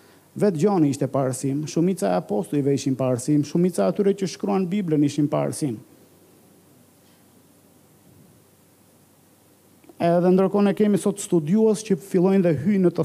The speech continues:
thella, që çka ka dashur të thotë dhe shkruajnë libra aq të vështirë për t'u lexuar, ndërkohë që Zbulesa, që konsiderohet një nga librat më të vështirë, është shkruar nga Gjoni, dhe Gjoni ishte parësim. Gjoni dhe Pietri ishin mes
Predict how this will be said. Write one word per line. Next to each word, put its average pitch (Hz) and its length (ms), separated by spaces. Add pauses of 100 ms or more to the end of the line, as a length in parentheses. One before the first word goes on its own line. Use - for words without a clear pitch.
thella, 151 320 (1000)
që - 140
çka - 240
ka 165 100
dashur 156 320
të 151 160
thotë 175 200
dhe 160 120
shkruajnë 196 400
libra 196 320
aq 208 160
të 220 140
vështirë 202 500
për 190 140
t'u 202 100
lexuar, 170 600 (340)
ndërkohë 170 380
që 175 100
Zbulesa, 175 560
që 175 160
konsiderohet 165 600
një 175 120
nga 165 120
librat 170 360
më 170 80
të 143 120
vështirë, 202 360
është 185 200
shkruar 202 260
nga 202 140
Gjoni, 190 360
dhe 147 80
Gjoni 185 300
ishte 175 160
parësim. 226 480 (1500)
Gjoni 165 400
dhe 254 160
Pietri 170 380
ishin 147 180
mes 160 160